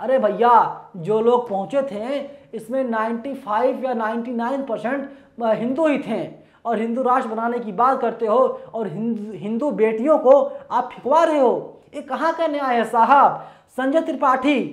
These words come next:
त्रिपाठी जी का भी ट्वीट आया है, अति सुंदरम, एक किशोरी को barricading से ऐसे फेंका जा रहा है जैसे कूड़े की पोटली हो।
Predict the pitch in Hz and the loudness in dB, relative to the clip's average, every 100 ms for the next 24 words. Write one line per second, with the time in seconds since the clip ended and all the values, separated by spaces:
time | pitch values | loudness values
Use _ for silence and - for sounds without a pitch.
0 | - - _ 233 240 240 302 247 262 247 | -12 -20 _ -8 -2 0 0 -4 -2 -2
1 | 233 233 277 277 262 254 247 247 240 - | -2 -4 -4 0 2 2 2 0 -4 -14
2 | - - 262 302 262 226 214 220 175 139 | -16 -6 -2 -2 -2 0 4 6 4 -2
3 | - _ - 262 254 - 247 262 302 302 | -14 _ -4 -4 -4 0 4 4 4 2
4 | 240 254 240 233 240 294 - 254 226 277 | 4 2 0 0 0 0 -2 -2 -2 -4
5 | 262 226 214 202 190 175 196 247 226 285 | -8 -8 -2 0 2 2 2 4 4 4
6 | 269 - - - 156 185 262 - 233 262 | 2 -4 -16 -16 -4 2 2 4 4 4
7 | - - 247 262 262 254 - 247 247 269 | 2 -4 0 4 4 2 -2 2 2 2
8 | 262 208 156 | 0 0 -4